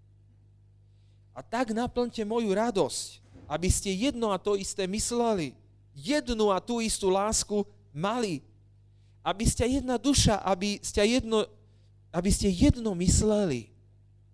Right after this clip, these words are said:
nerobiac ničoho zo sváru ani z márnej chvály, ale v pokore majte jedni druhých za vyšších od seba, nehľadiac každý len na svoje, ale každý aj na to, čo je iných. Lebo nech je také zmýšľanie vo vás,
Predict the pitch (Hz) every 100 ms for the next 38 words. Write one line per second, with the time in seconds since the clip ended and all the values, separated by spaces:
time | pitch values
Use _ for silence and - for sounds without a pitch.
0 | _ _ _ _ _ _ - 139 208 190
1 | 175 143 170 196 196 170 151 - 139 151
2 | 156 151 139 151 139 151 165 160 147 -
3 | 143 143 135 117 _ _ _ - 139 147
4 | - 208 214 208 170 156 151 165 165 165
5 | 160 170 180 165 165 185 - 175 165 160
6 | 180 147 127 - - - - 156 247 233
7 | 180 160 143 - 180 180 180 175 170 160
8 | 147 - 170 156 127 147 147 185 202 -
9 | 196 - - - - 143 180 202 180 196
10 | 185 - 214 202 147 117 - - _ _
11 | _ - - - _ - - 151 160 170
12 | 202 196 175 208 254 254 196 196 208 226
13 | 214 208 170 180 180 160 147